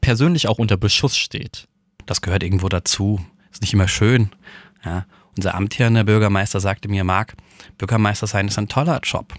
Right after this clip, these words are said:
Speaker 2: Man kann vieles verändern, man steht mit den Menschen im Austausch, man kann vieles erreichen.“ Ja. Und, ähm, aber der Job ist auch nicht jeden Tag schön. Es gibt auch schlechte Tage, das gehört dann dazu. Ähm,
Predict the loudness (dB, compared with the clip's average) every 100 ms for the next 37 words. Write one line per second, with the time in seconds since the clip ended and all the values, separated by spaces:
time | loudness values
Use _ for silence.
0 | _ -12 -4 -2 0 -2 0 0 2 4
1 | 4 4 2 -2 -4 -4 -2 0 0 -2
2 | -4 -2 0 2 2 2 0 0 2 2
3 | 0 -4 -8 -14 -20 -20 -14 -10 -6 -4
4 | 0 0 0 -2 -2 -4 -4 -4 -6 -8
5 | -10 -6 -6 -10 -20 -20 -20 -10 -6 -6
6 | -6 -6 -4 -4 -8 _ _ -8 -4 -2
7 | 0 -2 0 2 2 4 4 4 4 2
8 | -2 -6 -12 -10 -12 -6 -4 -2 -2 -2
9 | -4 0 2 2 0 -4 -10 -14 -8 0
10 | 2 4 4 2 2 2 2 0 -8 -20
11 | _ 2 4 4